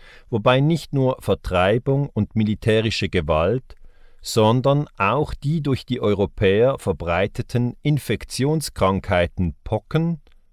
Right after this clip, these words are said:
Masern, Typhus, Diphtherie und Influenza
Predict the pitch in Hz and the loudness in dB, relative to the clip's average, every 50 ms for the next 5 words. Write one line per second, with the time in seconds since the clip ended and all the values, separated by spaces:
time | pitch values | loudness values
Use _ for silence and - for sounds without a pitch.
0 | _ - - 95 98 95 95 107 123 120 - 143 135 139 143 147 147 - - - | _ -4 -2 2 4 4 4 4 2 2 0 -2 -2 0 -2 -4 -6 -8 -14 -20
1 | - - _ _ - - - - 185 190 - - - 117 110 107 - - - - | -20 -20 _ _ -20 -14 -8 -4 -2 -2 -2 -4 -4 -2 -2 -2 -4 -6 -12 -14
2 | - _ - - - - - - - 170 - - - - 123 113 101 98 101 107 | -20 _ -20 -20 -20 -20 -14 -6 -4 -4 -4 -6 -4 0 0 0 2 2 0 0
3 | 113 127 120 - - - - - - - - - 147 151 165 165 - - 131 120 | 0 -2 -4 -6 -10 -20 -20 -20 -20 -18 -8 -2 0 2 2 2 0 0 0 0
4 | - - 117 104 98 95 92 98 92 - 113 107 107 110 | 0 -2 0 2 2 2 2 2 0 0 0 2 0 0